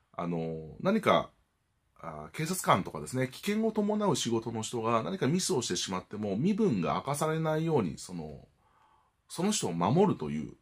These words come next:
うー、七十、千九百七十年ぐらいの法律なんですが、まあ、古いものですね。で、これを撤廃しました。これは問題ないと思いますが、で、その次、警官によるチョークホールドの禁止。これはトランプさんも大統領令に署名しております。首絞めちゃダメよっていうことですね。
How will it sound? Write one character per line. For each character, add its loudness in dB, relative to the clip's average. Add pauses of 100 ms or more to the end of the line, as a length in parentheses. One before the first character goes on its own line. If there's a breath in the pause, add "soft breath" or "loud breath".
(200)
う -10
ー、 -6
七 0
十、 -2
千 -6
九 -2
百 -2
七 2
十 2
年 4
ぐ 2
ら 4
い 2
の 0
法 -2
律 -6
な -6
ん -8
で -10
す -16
が、 0
ま 0
あ、 2
古 4
い 6
も 2
の -4
で -10
す -10
ね。 -6 (100)
で、 -10
こ 0
れ 10
を 6
撤 4
廃 4
し -2
ま 0
し -4
た。 -8
こ -8
れ 2
は 2
問 0
題 6
な 8
い 6
と -4
思 0
い -2
ま -4
す -12
が、 -2 (440 loud breath)
で、 -2
そ -2
の 0
次、 -2
警 -2
官 -2
に 0
よ 4
る 2
チ -4
ョ 0
ー -8
ク -6
ホ 4
ー 4
ル -2
ド -2
の -6
禁 -2
止。 -4 (360 loud breath)
こ -4
れ 6
は 6
ト -2
ラ 6
ン -2
プ -10
さ -2
ん 2
も 2
大 8
統 4
領 6
令 4
に -6
署 2
名 4
し -4
て -4
お -4
り -8
ま -10
す。 -10
首 2
絞 6
め 4
ち 2
ゃ 2
ダ 0
メ -2
よ 0
っ -8
て -18
い -12
う -12
こ -20
と -20
で -20
す -14
ね。 -6